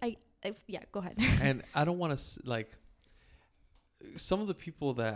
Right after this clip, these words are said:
Speaker 2: I've spoken to, and, I, and I'm not gonna, I'm not gonna mention it by name, even though, even though he, he works for us. Um, I was, I was running errands with, with one of our team members, and,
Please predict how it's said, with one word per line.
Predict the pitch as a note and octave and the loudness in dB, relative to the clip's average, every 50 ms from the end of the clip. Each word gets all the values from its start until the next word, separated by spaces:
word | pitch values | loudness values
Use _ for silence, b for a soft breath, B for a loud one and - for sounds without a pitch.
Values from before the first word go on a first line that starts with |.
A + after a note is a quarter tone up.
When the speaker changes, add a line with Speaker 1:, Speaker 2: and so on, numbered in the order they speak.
| G#2 | -2
Speaker 2:
I've | G#2+ G#2+ - | -6 -6 -6
spoken | - - A2+ A2 A2 A2 A2 | -6 -2 -2 -2 -2 -4 -6
to, | - - G#2+ G2+ | -8 -6 -4 -4
and, | G2 F#2+ | -4 -4
I, | G#2+ - - | -4 -6 -6
and | - A#2 A#2 | -6 -6 -6
I'm | A#2 | -6
not | A#2 B2 C3 C3 | -6 -6 -6 -6
gonna, | - C3+ B2+ A#2+ A2+ A2 A2 - - A#2 - - | -6 -4 -2 -2 -2 -2 -4 -6 -8 -12 -14 -12
I'm | - A#2+ | -10 -8
not | A#2+ C#3+ C#3+ - | -6 -6 -4 -4
gonna | C3 A#2 A2+ - - - - | -4 -4 -4 -6 -10 -10 -8
mention | G2+ G2+ G2+ G#2+ - - G2+ | -6 -6 -6 -6 -8 -10 -10
it | F2 | -8
by | F2+ F2+ E2 | -6 -6 -6
name, | E2+ E2 D2 F2 G2 G#2 | -6 -6 -8 -6 -6 -6
even | A2+ A#2 A#2+ A#2 | -6 -6 -6 -4
though, | A#2 A#2 A2+ A2 G#2+ G#2 G#2 - _ _ _ _ _ | -2 -2 -2 -2 -2 -4 -6 -10 _ _ _ _ _
even | - A#2+ A2 A2+ A2+ A2 | -12 -10 -8 -6 -6 -4
though | A2 A2 G#2+ G#2+ G#2 G2+ - | -2 -2 0 -2 -2 -4 -6
he, | - A#2+ A#2 | -6 -8 -8
he | - - - - A#2+ | -8 -6 -4 -2 -2
works | A2+ A2+ A2+ A#2 A2+ - - - - - - _ _ | 2 4 4 4 4 2 -4 -10 -12 -12 -14 _ _
for | - - - G#2+ E2+ B1+ | -8 -2 0 0 0 0
us. | A#1 C#2+ F#2 - - - - _ b b b b b b b b b b - | -2 -6 -8 -10 -12 -14 -16 _ b b b b b b b b b b -2
Um, | A2+ A2+ A2+ A2 G#2+ G2+ G2 F#2 F#2 F2+ F2+ - - _ _ _ _ _ _ _ _ _ _ - | -2 0 0 -2 -2 -4 -6 -6 -8 -10 -10 -12 -14 _ _ _ _ _ _ _ _ _ _ -2
I | G#2+ A#2 | 0 2
was, | B2 B2 A#2+ A2+ A2 - | 4 4 2 0 -2 -2
I | G#2+ | 0
was | A2 A2+ A2 G#2 - - - | 0 0 0 -2 -4 -8 -2
running | A2 A#2 A#2 A#2+ A2+ G#2 | 0 0 2 2 0 0
errands | G#2 G#2+ G#2+ G#2 G2+ G2 - - | 0 0 0 -2 -4 -6 -6 -4
with, | G2 G2 F#2 - - - - - - | -2 0 0 -2 -4 -8 -20 -12 -8
with | - G#2+ - - - | -8 -8 -8 -6 -6
one | G#2+ G#2 | -6 -6
of | G#2 G#2 | -4 -4
our | G#2 G2 G2+ G2+ F#2 F2+ F#2 G#2 A2+ - - | -4 -4 -2 -2 -4 -4 -6 -8 -8 -12 -8
team | - B2 A#2 A2 | -6 -4 -4 -4
members, | G#2 F#2+ F#2 F2+ F#2 F#2+ - - b b b b b b b b b b b | -4 -4 -4 -6 -6 -6 -8 -12 b b b b b b b b b b b
and, | - A#2+ A#2+ A#2+ A#2 A2+ A2+ A2 A2 A2 A2 | -2 0 2 2 2 2 2 2 0 0 -2